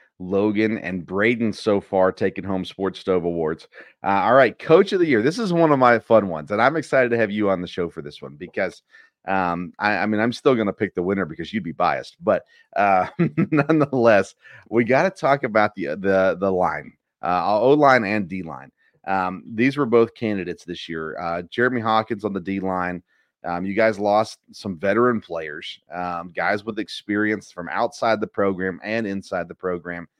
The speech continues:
um, all that kind of stuff. But the D-line really stepped up and played solid football this year, both in the run game and in the pass defense, um, as well. And, uh, you know, I, obviously there's big things in, down the line for Hawk,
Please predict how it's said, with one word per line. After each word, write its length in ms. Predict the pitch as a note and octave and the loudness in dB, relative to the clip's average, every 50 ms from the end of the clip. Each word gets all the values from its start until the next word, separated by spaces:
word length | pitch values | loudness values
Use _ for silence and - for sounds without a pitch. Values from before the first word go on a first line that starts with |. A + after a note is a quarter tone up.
| _ _ _ _ _ _ - | _ _ _ _ _ _ -8
um, 480 | - F#2 F2 F2 F2 E2+ F2 F2+ - - | -6 -4 -4 -4 -4 -4 -6 -8 -10 -4
all 200 | - G#2+ A#2+ C3 | 2 4 6 6
that 180 | C3+ B2+ C3 B2+ | 6 4 0 0
kind 160 | C3 A2+ G#2 | -2 -4 -4
of 60 | G#2 | -6
stuff. 320 | - - A2 G#2 G2+ F#2+ - | -4 -2 0 0 0 0 -2
But 140 | - F#2+ - | -8 -12 -10
the 60 | - | -10
D-line 680 | G2 E2+ G#2+ C3 D#3+ D3+ B2 A2 A#2 A#2+ A#2 G#2+ G2 E2 - | -10 -6 -2 -2 -2 0 0 0 0 0 0 -2 -2 -6 -8
really 320 | A2+ G#2 G#2+ A#2 A#2+ A#2+ | -4 0 2 2 2 2
stepped 360 | A#2+ - - A#2 G#2+ - - | 0 0 0 0 0 0 0
up 200 | A2 G2 F#2+ - | 0 -2 -2 -2
and 120 | F2+ E2+ - | -6 -12 -8
played 300 | _ G2+ G2 F#2+ F2+ D#2+ | _ -2 0 0 -2 -4
solid 380 | - - G2 F#2+ G2+ G#2+ A2 G#2 | -6 -4 -2 0 0 0 -2 -2
football 380 | - A2 G2+ - - G2 G2 G2 | -6 -8 -6 -4 -2 -2 -2 -2
this 220 | G2 F#2+ - - | -2 -6 -8 -8
year, 240 | G2+ F#2+ F#2+ F#2+ - _ _ _ _ _ _ _ _ | -8 -6 -6 -6 -6 _ _ _ _ _ _ _ _
both 240 | G#2+ G#2+ A2+ A2 B2+ | 2 2 2 2 2
in 100 | A#2 A#2 | 0 -2
the 60 | G#2+ | 0
run 280 | F#2+ G2 G#2 G#2 G#2 G#2 | 2 2 2 2 2 0
game 300 | F#2 G2 F#2+ F#2+ F#2 F2+ - - | 0 0 -2 -2 -4 -6 -10 -8
and 200 | G2 G#2 A2 A2+ | -6 -2 -2 0
in 80 | A2+ G#2+ | -2 -2
the 60 | G2+ | -4
pass 400 | - G#2 F#2 F2 F2 F#2 - - | -4 -4 -4 -4 -4 -4 -8 -12
defense, 560 | - D#2 - - D#2+ D#2 D#2 D2+ - - - _ _ _ _ _ _ - | -20 -20 -16 -14 -14 -12 -12 -14 -16 -20 -20 _ _ _ _ _ _ -12
um, 280 | - F2 F2 F2+ F2 - | -8 -8 -6 -6 -8 -8
as 360 | - E2+ E2+ F2 D#2+ D#2+ F2+ | -10 -10 -10 -10 -12 -14 -14
well. 480 | E2+ D#2+ F2+ F2 F2 E2+ D#2+ D#2+ D#2 E2+ E2+ _ _ | -10 -8 -4 -2 -2 -2 -2 -4 -4 -8 -12 _ _
And, 480 | - F#2+ F#2 F#2 F2+ F2 F2 F2 D#2+ | -6 -4 -2 -2 -2 -2 -4 -4 -4
uh, 140 | F2+ F2 F2 F2+ | -2 0 0 0
you 140 | F2+ G2 | -2 -2
know, 140 | G#2+ A2 A2 A2 | -2 0 2 2
I, 180 | A#2+ F2 B1+ - - - - _ _ | 2 0 -2 -6 -12 -16 -20 _ _
obviously 540 | - E2+ B2+ B2+ B2 B2+ A#2 - - A2+ G#2 | -2 0 2 2 2 0 -2 -2 -2 -2 0
there's 240 | G2+ G#2+ G2 - F#2 | 2 0 0 -2 -8
big 320 | F2 F2 A2+ A2+ A2+ G2 - | -4 0 0 0 0 0 -4
things 480 | _ A2+ A2 G#2 G#2 A2 G#2 - - - - | _ -4 -4 -2 -4 -6 -8 -12 -16 -14 -10
in, 260 | F#2 G#2 G2+ G2 D#2+ | -8 -6 -6 -6 -2
down 220 | E2+ G#2 G2+ G2+ | 0 0 2 2
the 60 | G2 F2 | 0 -2
line 320 | E2+ F2+ F#2+ G2 G2+ F#2+ | -4 -2 -2 -2 -4 -6
for 160 | - - F#2+ | -8 -10 -6
Hawk, 320 | F#2 G2+ G2 F#2+ E2+ - | -2 -2 -2 -2 -2 -6